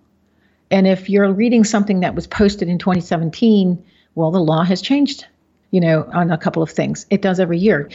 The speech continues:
Even though tax law changed as of the,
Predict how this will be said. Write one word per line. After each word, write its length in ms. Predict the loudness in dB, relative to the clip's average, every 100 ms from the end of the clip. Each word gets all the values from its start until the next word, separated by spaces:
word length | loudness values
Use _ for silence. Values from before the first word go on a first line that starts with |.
| -8 0
Even 160 | 2
though 100 | 2
tax 400 | 2 -2 -4 -4
law 200 | -4 -4
changed 480 | -6 -8 -8 -10 -10
as 220 | -6 -4 -2
of 260 | -4 -8 -6
the, 280 | -4 -4